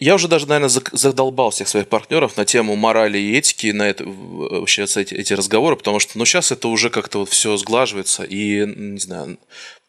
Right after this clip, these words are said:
э, знаете, как в стартапах, да, на растущем рынке растут все. Так и здесь, типа, работу найдут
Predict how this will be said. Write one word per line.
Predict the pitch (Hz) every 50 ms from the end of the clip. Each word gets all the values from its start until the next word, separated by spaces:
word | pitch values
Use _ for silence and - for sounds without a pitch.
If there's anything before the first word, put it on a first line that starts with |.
| _ - -
э, | - 82 76 - - - - - _ _ _ _ -
знаете, | 101 113 180 190 - -
как | 107 -
в |
стартапах, | - - 117 117 131 107 90 92 95
да, | 113 123
на | 113 107
растущем | 110 - - 156 - - 127 110
рынке | 123 180 226 226 - 120
растут | 104 95 - - 139 -
все. | - - - - 92 90 98 - - - - - - - -
Так | - 156 - -
и |
здесь, | 139 117 107 107 98 92 -
типа, | - - 92 - 85 90 90
работу | 95 92 123 - - - 139
найдут | 117 104 98 104 131 147 - -